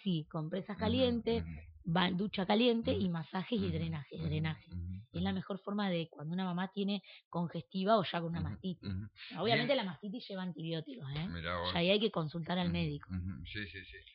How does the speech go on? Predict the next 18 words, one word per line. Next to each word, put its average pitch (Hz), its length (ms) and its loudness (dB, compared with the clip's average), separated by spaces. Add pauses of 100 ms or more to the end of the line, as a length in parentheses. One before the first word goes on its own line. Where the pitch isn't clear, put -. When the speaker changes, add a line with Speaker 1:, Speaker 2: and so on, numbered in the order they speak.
(300)
Speaker 2:
Eh, 120 480 8
y 117 120 0
en 123 100 0
el 120 100 -4
caso 175 280 -4
cuando 131 280 0
te 110 120 -4
manifiestan, 98 800 -4
"No 110 280 -4
produzco 95 520 -4
más". 64 200 -12 (280)
Speaker 1:
Bueno, 160 260 0
eso 202 280 2
es 247 140 4
lo 240 140 2
que - 100 -4
yo, 208 380 2 (400)
eh, 170 440 0